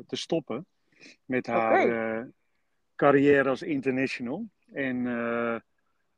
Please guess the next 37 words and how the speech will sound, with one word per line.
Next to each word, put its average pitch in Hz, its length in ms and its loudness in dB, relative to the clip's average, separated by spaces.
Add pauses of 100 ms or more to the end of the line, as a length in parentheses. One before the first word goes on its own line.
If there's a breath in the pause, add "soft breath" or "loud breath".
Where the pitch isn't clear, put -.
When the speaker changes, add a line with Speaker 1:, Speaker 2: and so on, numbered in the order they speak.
(280)
Speaker 1:
ja, 127 220 2
dat, 131 280 -2
eh, 127 600 0 (260)
dat 139 140 -6
zorgt 143 320 2
dus 127 140 0
natuurlijk 135 320 -4
sowieso 147 460 2
voor 131 200 -2
een 123 140 -2
verandering. 110 600 -4 (520)
En 151 240 0
we 143 60 2
Speaker 2:
Ja. 254 100 4
Speaker 1:
hebben 127 180 2
natuurlijk 123 300 -6
te 143 60 -8
maken 127 380 -4
met 123 120 -4
een 127 100 -2
langdurige 127 600 0
blessure 120 580 -2
van, 120 400 -4
eh, 120 460 -2 (1080)
Marjolein 127 680 2
Schenk. - 500 -8 (240)
En 123 160 -6
die, 127 460 2
eh, 120 320 2
die 123 260 -2
echt, 127 220 -6
denk 127 200 0
ik, 117 120 -6
wel 123 240 0
een 123 100 -4
aantal 120 320 -6
maanden, 127 580 -2